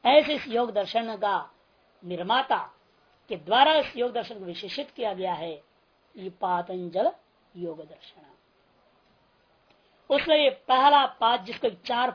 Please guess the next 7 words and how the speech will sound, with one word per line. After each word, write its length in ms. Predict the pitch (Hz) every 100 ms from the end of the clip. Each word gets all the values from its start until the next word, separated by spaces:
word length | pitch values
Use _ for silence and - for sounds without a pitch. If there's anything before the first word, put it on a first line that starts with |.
| -
पादों 380 | 220 208 214 269
में 120 | 226
है, 120 | -
अध्यायों 560 | 139 156 160 190 226 233
में 140 | 240
नहीं, 280 | 277 277 254 - _ _ _ -
चार 300 | 247 240